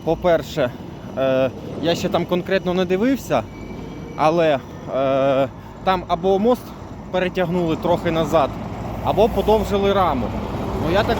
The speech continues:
думаю, я так думаю, що, скоріш за всього, там, е, перенесли мост назад, тому що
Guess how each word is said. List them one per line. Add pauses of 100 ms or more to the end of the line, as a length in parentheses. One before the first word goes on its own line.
думаю, (2750)
я
так
думаю,
що,
скоріш
за
всього,
там, (1700)
е,
перенесли
мост
назад, (920)
тому
що